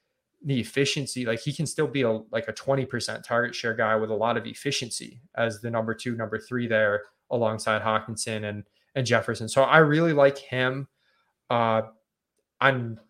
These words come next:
you know, DraftKings, where the A D P is a little bit more casual, you can kinda get all the rookie wide receivers pretty consistently. Him, Jackson Smith and Jigba,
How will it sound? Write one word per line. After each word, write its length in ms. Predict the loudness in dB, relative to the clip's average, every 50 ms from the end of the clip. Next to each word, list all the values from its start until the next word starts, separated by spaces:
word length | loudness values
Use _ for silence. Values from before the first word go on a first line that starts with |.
| _ _ _ 0
you 120 | 2 2
know, 40 | 2
DraftKings, 1040 | 2 2 2 4 4 4 2 -2 -2 -4 -2 0 0 0 -2 -4 -4 -4 -6 -8 -10 _
where 300 | 0 2 2 2 2 0
the 180 | -2 -6 -6 -4
A 80 | -4
D 80 | -6 -6
P 140 | -6 -6 -6
is 60 | -4
a 40 | -4
little 160 | -2 -2 -2
bit 80 | -2
more 140 | 0 -2 -2
casual, 680 | -2 -2 -2 -2 0 0 -2 0 2 4 4 4 4 0 -6
you 120 | -8 -8
can 140 | -8 -8 -8
kinda 300 | -4 -2 -2 -2 -2 -2
get 140 | -4 -6 -4
all 220 | -2 0 0 2
the 120 | 0 0
rookie 260 | -4 -4 -8 -8 -10 -8
wide 240 | -6 -4 -4 -2
receivers 560 | -4 -6 -8 -8 -8 -8 -10 -10 -12 -12 -12 -6
pretty 220 | _ -4 -4 -4
consistently. 720 | -8 -8 -4 0 2 2 2 2 -2 -4 -2 -4 -6 -6
Him, 400 | -2 0 0 0 0 -4 -6 -8 _
Jackson 400 | -8 2 4 4 4 4 0 -10
Smith 240 | -8 -6 -6 -6 -6
and 80 | -4
Jigba, 400 | -2 -4 -4 0 2 2 2 2